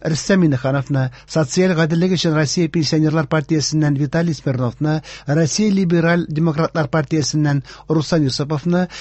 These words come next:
Россия Федерациясе коммунистлар партиясеннән Хафиз Миргалимовны теркәде. Татарстан Үзәк сайлау комиссиясенең кайнар линиясе эшли. Сайлауларга бәйле сораулар булса, сигез сигез йөз кырык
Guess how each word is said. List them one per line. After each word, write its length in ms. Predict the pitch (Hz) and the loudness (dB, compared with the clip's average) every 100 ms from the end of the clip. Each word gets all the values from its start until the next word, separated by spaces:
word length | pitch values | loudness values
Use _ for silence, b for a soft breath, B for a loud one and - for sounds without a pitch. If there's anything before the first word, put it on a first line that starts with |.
| B - | B -4
Россия 400 | 160 147 220 180 | -2 0 0 0
Федерациясе 640 | 180 165 156 175 151 160 | 0 0 0 0 -2 -2
коммунистлар 480 | 156 151 143 - 131 | -2 0 0 -2 -2
партиясеннән 800 | 165 175 196 160 170 156 151 147 B B | -2 -2 -2 0 0 0 0 -2 B B
Хафиз 460 | - 147 - 175 - | -4 -2 0 -2 0
Миргалимовны 960 | 170 147 156 147 156 123 147 139 117 - | 0 2 2 2 2 0 -2 -2 -4 -4
теркәде. 560 | 139 - 135 120 107 107 B B | -6 -2 -2 0 -2 -6 B B
Татарстан 480 | - 147 175 147 240 | 0 2 2 2 0
Үзәк 180 | 208 185 | 0 0
сайлау 180 | 185 175 | 0 2
комиссиясенең 800 | 170 175 - 170 - 160 160 151 | 2 2 2 0 2 2 2 0
кайнар 300 | - 151 156 | 0 0 2
линиясе 460 | 147 147 143 131 139 | 2 2 2 2 0
эшли. 400 | 123 117 110 107 B B | -2 -4 -4 -6 B B
Сайлауларга 680 | - 160 170 165 151 160 165 | -2 2 4 4 2 0 0
бәйле 260 | 143 156 156 | 0 2 2
сораулар 380 | 165 143 117 | 0 0 0
булса, 400 | 120 143 - 165 160 B B | -2 -4 -2 -2 -2 B B
сигез 360 | - 160 190 - | -2 0 0 0
сигез 320 | 185 165 151 | 0 2 0
йөз 100 | - | -2
кырык 300 | 156 139 | 0 0